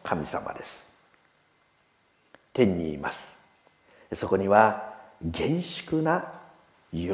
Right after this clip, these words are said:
びが伴うのです。天にいます。それは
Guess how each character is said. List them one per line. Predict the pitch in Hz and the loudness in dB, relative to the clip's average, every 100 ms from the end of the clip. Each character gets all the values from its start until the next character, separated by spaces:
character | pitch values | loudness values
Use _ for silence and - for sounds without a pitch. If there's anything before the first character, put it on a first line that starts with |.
| 113 156 156 160 | 6 6 4 0
び | 160 | 0
が | 160 196 - - - - - | -2 -6 -12 -20 -20 -18 -16
伴 | - 87 82 85 80 80 | -6 -4 -2 -6 -8 -10
う | |
の | 117 | -12
で | 139 71 | -10 -10
す。 | - - - _ _ _ _ _ _ _ _ _ _ _ _ - - - - - - - - - - - - - _ - - | -8 -10 -12 _ _ _ _ _ _ _ _ _ _ _ _ -20 -20 -20 -20 -20 -20 -20 -20 -20 -20 -20 -20 -20 _ -4 10
天 | 226 247 | 12 12
に | 175 107 | 12 6
い | |
ま | 82 - | 0 -6
す。 | - - - _ _ _ _ _ _ _ _ _ _ _ _ _ | -10 -14 -20 _ _ _ _ _ _ _ _ _ _ _ _ _
そ | - 143 | 6 12
れ | |
は | 135 127 113 - - | 12 12 12 8 -2